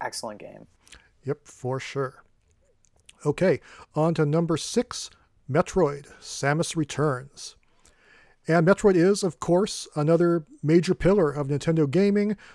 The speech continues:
Speaker 2: not to mention a series that practically <laughs> created its own genre. And like you'd expect, this entry has a perfect blend of action,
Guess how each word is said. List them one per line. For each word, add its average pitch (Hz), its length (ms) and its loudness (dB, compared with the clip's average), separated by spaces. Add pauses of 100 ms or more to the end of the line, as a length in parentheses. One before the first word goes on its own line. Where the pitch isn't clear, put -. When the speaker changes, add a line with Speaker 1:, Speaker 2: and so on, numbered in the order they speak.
(140)
Speaker 2:
not 175 200 2
to 165 60 -4
mention 175 300 0
a 143 60 -2
series 180 600 2
that 135 200 -4 (120)
practically 165 420 0
<laughs> - 0 -
created 147 420 2
its 139 160 0
own 165 340 2
genre. 143 540 2 (480)
And 180 200 2
like 151 300 0
you'd 202 100 2
expect, 202 640 -2
this 165 160 0
entry 170 300 0
has 156 100 0
a 139 120 0 (120)
perfect - 380 -2
blend 185 400 2
of 135 280 -4 (120)
action, 190 640 0